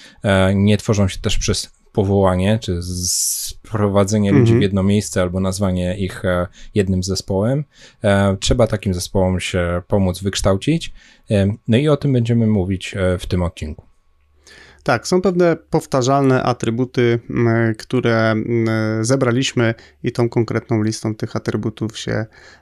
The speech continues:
Speaker 2: e, z tobą, e, podzielimy. Co twoim zdaniem, Kuba, powinno być pierwsze na naszej liście atrybutów najlepszych zespołów?
Speaker 1: E, najważniejszy dla zespołu jest wspólny cel.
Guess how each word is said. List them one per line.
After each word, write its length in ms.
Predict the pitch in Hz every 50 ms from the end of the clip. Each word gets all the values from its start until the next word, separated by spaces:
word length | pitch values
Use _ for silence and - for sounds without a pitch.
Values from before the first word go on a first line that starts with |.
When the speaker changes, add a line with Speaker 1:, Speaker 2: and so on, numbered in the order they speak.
| _
Speaker 2:
e, 280 | - 117 113 110 107 107
z 200 | 107 - - -
tobą, 460 | - 107 101 104 110 104 101 101 101 - - -
e, 400 | 107 104 104 104 107 107 104 101 - _ _
podzielimy. 640 | - - 127 123 123 123 117 120 117 107 104 101 - - _ _ _ _ - - - - - - _ _ _ _ _
Co 260 | - - 175 170 170 165
twoim 320 | - - - 151 147 135
zdaniem, 280 | 123 139 131 127 123 -
Kuba, 440 | - - 123 120 120 113 113 113 113 - _ _ _ _ _ _ _ _ _ _ _ _ -
powinno 380 | - 131 117 123 117 117 117
być 140 | 110 120 -
pierwsze 420 | - - 123 110 - - - 110 107
na 100 | 107 107
naszej 320 | 104 104 - - 98 95
liście 400 | - 92 - - - - - 110 - -
atrybutów 720 | - - - - - 107 113 120 110 - - 107 101 - - - -
najlepszych 460 | 120 113 107 110 104 - - 104 101
zespołów? 460 | - - - - - - - - _ _ _ _ _ - _ _ _
Speaker 1:
E, 240 | - 101 95 92 95
najważniejszy 600 | - 107 110 123 127 120 139 165 170 - - 135
dla 220 | 123 120 117 117
zespołu 540 | 107 113 107 - - - 113 110 107 104 101
jest 400 | 98 92 - - - - - - -
wspólny 500 | - - - - - 117 107 101 98 95
cel. 300 | - - - - - 98